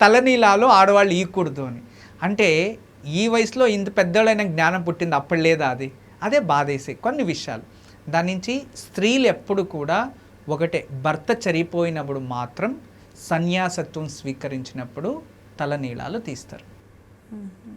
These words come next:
Speaker 1: తర్వాత పుట్టినప్పుడు, పుట్టినప్పుడు మనకి ఏదైతే కమ్ములు పెట్టుకుంటాం కదా,
Speaker 2: మ్మ్, మ్మ్.
Speaker 1: చౌల,
Speaker 2: అవును.
Speaker 1: ఇవన్నీ జరిగేటప్పుడు, అంటే దాని పూర్వం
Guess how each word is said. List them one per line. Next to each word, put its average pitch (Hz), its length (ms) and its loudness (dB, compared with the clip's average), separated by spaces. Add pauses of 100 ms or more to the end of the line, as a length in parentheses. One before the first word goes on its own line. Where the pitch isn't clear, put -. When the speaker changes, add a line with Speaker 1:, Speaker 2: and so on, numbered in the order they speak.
(120)
Speaker 1:
తర్వాత 165 340 -2
పుట్టినప్పుడు, 202 840 -4 (1400)
పుట్టినప్పుడు 185 520 -4 (160)
మనకి 175 360 -4
ఏదైతే 190 760 0 (100)
కమ్ములు 175 280 0
పెట్టుకుంటాం 165 560 -6
కదా, 254 220 -2
Speaker 2:
మ్మ్, 202 180 -6
మ్మ్. 208 300 -8 (540)
Speaker 1:
చౌల, 151 500 4 (160)
Speaker 2:
అవును. 208 240 -8 (140)
Speaker 1:
ఇవన్నీ 160 340 0
జరిగేటప్పుడు, 139 880 -4 (200)
అంటే 160 240 -2
దాని 175 280 2
పూర్వం 202 460 -2